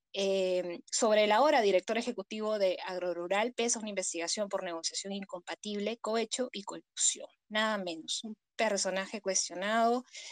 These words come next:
ligado nuevamente a Perú Libre, ahora es director ejecutivo del Programa de Desarrollo Productivo Agrario Agrorural. Esa es una información que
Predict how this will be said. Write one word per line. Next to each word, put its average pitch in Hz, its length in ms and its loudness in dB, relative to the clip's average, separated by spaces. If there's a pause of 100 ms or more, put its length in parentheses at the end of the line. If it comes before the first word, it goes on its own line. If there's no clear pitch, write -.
ligado 247 400 4
nuevamente 254 800 4 (180)
a 196 80 -2
Perú 202 220 -2
Libre, 240 400 2 (480)
ahora 208 500 2
es - 300 -8
director 196 340 -4
ejecutivo 196 640 -6
del 185 140 0
Programa 185 640 -2 (360)
de 190 120 4
Desarrollo 190 440 2
Productivo 185 500 0
Agrario 180 520 0
Agrorural. 165 720 -8 (520)
Esa 185 220 -4
es - 260 -2
una 190 140 -6
información 202 640 -4
que 208 320 -4